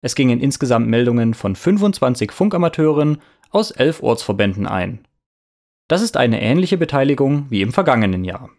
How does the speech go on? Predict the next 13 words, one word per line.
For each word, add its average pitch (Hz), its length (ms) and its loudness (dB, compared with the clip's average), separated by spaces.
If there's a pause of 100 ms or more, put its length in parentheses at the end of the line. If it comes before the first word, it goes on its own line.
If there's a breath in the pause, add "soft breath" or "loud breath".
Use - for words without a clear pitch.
(680)
Herzlichen 117 440 -2
Glückwunsch 113 680 0
an 123 200 0
den 113 160 2
Gewinner 110 440 0
Delta 110 340 0
Juliet 107 420 0
neun 107 320 0
Alpha 101 340 -4
Oscar 165 640 0
und 226 220 0
die 233 60 2
Platzierten. - 680 -2